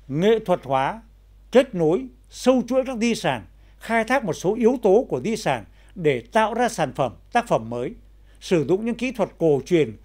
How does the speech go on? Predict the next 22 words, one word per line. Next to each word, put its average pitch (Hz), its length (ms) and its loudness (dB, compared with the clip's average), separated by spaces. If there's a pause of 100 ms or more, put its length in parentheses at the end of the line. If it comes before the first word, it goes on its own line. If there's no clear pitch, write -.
(220)
để 135 180 -6
tạo 196 240 0
sản 143 280 -2
phẩm, 127 180 -4 (280)
tác 247 180 -2
phẩm, 135 180 -2 (300)
tái 165 200 2
hiện, 180 300 -2 (200)
trình 135 280 -2
diễn, 196 220 -6 (1000)
tích 247 200 0
hợp 135 240 0
những 208 100 -8
hoạt 156 220 -2
động, 139 200 -2 (260)
những 196 160 -6
giá 190 160 2
trị 190 220 -10
mới 147 360 0 (160)
vào 117 200 -8
di 160 120 -6
sản. 113 240 -10